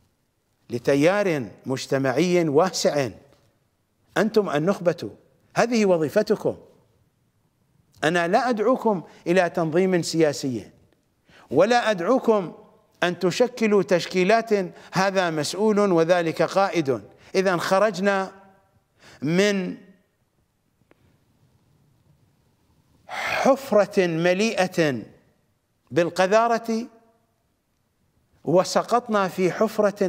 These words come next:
أقذر. أنا لا أدعوكم إلى تنظيم للأفراد، ولا أدعوكم إلى تشكيل مجموعات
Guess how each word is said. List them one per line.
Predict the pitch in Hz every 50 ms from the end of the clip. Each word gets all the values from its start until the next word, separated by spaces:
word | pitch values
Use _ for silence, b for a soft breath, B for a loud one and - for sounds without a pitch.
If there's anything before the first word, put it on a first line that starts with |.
| 156 - -
أقذر. | - - 131 113 - - - - - _ _ _ _ _ _ _ _ _ _ _ _ _ _ _ _ _ _ _ _ _ _ - _ 110
أنا | 139 151 151 156
لا | 175 220 247 220
أدعوكم | 220 170 151 180 208 196 180 170 151
إلى | 131 139 147 147 131 123
تنظيم | - - 135 131 127 135 165 175 165 156
للأفراد، | 143 127 123 123 107 - - - - 123 123 120 101 82 - - - _ _ _ _ _ _ _ _ _ _ _ _ _ _ _ _ _ _ _ _ _ _ _ _
ولا | 117 131 165 208 214 196 - 175
أدعوكم | 170 143 131 170 196 190 - 185 175 165 139 - b b b b b -
إلى | 160 165 160 147
تشكيل | 147 - 165 143 - - - 185 196 202 196 185 185 170 156 156 - - _ _ _ _ _ _ _ _ _
مجموعات | 127 151 151 131 143 156 156 151 131 165 185 190 190